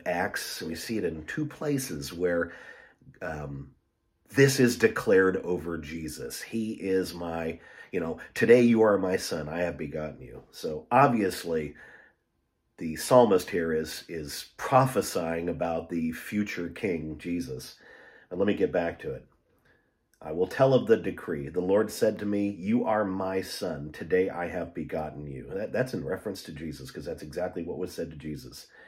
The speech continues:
"Ask of me, and I will make the nations your heritage, and the ends of the earth your possession.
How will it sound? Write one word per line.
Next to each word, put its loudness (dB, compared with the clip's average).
"Ask 4
of 4
me, -2
and -4
I 0
will 2
make 0
the 2
nations -2
your -2
heritage, -6
and -6
the 0
ends 2
of -2
the 0
earth 2
your -2
possession. -12